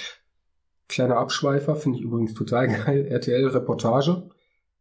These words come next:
Die haben dann da irgendwie ein Pärchen gezeigt, was in einen Swingerclub geht und ey, total unerfahren, hast du nicht gesehen. Halbes Jahr später sehe ich das Pärchen abends oder eher gesagt zwei Uhr morgens irgendwie im Fernsehen, äh,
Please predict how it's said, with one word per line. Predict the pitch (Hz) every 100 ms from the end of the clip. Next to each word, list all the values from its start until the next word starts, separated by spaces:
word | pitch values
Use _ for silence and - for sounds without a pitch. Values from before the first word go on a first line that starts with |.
| _
Die | 123
haben | 123
dann | 131
da | 127
irgendwie | 123 127 135
ein | 120
Pärchen | 131 135 156
gezeigt, | 139 - 131 131
was | 113
in | 110
einen |
Swingerclub | - 135 147 151 160 -
geht | 160 156 156
und | 113
ey, | 104 107 110
total | - - 131
unerfahren, | 147 139 143 131
hast | 151
du | 151
nicht | 131
gesehen. | 131 120 131 170 - - _ _ -
Halbes | 147 156 156
Jahr | 143
später | - 156 156 190 196 175
sehe | 139 147
ich | 147
das | 143 -
Pärchen | 151 151 165 147
abends | 147 147 156 156 - -
oder | 135 127
eher | 131
gesagt | 139 135 -
zwei | - 151
Uhr | 147 147
morgens | 139 156 160 156 -
irgendwie | 151 143 147 147 147 139
im | 139
Fernsehen, | - 151 151 147 151 151
äh, | 143